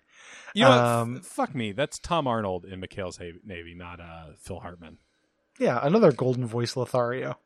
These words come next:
Speaker 1: Did we talk about Tom Arnold on the recording, or was that before we started?
Speaker 2: I, I can't remember. I think he
Speaker 1: <laughs>
Speaker 2: might have shown up on the recording, but I've been listening to the Norm Macdonald podcast, and Tom Arnold stuff keeps coming up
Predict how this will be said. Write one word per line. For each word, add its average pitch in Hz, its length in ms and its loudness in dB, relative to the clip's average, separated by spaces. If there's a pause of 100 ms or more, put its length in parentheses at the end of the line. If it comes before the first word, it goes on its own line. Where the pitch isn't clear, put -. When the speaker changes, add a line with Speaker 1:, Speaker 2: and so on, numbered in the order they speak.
(140)
Speaker 1:
Did 156 100 0
we 247 60 2
talk 294 200 2
about 302 220 0 (240)
Tom 208 220 2
Arnold 190 340 4
on 160 480 0 (340)
the 131 120 2
recording, 170 380 4
or 151 40 0
was 127 120 -2
that 123 120 0
before 107 260 -4
we 92 120 -6
started? 80 360 -14 (540)
Speaker 2:
I, 220 60 4 (160)
I 165 180 6
can't 135 220 2
remember. 120 340 2
I 143 60 6
think 190 160 6
he 160 80 4
Speaker 1:
<laughs> - 20 6
Speaker 2:
might 143 80 6
have 123 140 2
shown 123 180 0
up 117 220 -2 (120)
on 123 140 0
the 120 60 0
recording, 113 500 -2
but 131 220 4 (200)
I've 175 140 8
been 185 160 8
listening 160 320 6
to 139 80 2
the 131 100 2
Norm 135 200 2
Macdonald 127 340 4
podcast, 120 460 0
and 127 260 -2 (220)
Tom 123 200 2
Arnold 123 260 4
stuff - 240 0
keeps - 180 -8
coming 131 220 0
up 147 200 -4